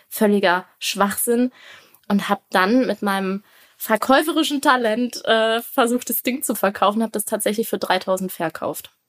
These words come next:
Ich war, hab aber nicht gelogen. Ich hab nicht gelogen. Ich hab schon gesagt, dass das nicht gut ist, aber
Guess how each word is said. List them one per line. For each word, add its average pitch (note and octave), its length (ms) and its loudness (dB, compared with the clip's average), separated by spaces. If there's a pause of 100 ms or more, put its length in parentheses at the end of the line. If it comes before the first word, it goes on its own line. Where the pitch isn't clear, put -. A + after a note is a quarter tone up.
(240)
Ich G#3+ 160 2
war, A3+ 160 4
hab A3 160 0
aber G3 160 2
nicht G3 180 -6
gelogen. B3+ 420 0
Ich F#3+ 120 -10
hab G#3+ 120 -4
nicht G#3+ 160 -6
gelogen. G3+ 400 -4
Ich - 120 -20
hab G#3+ 100 -10
schon A3+ 160 2
gesagt, F#3+ 300 0
dass F#3+ 160 -6
das - 180 -6
nicht G3 180 -10
gut G3 200 -8
ist, - 180 -2
aber G3 300 -2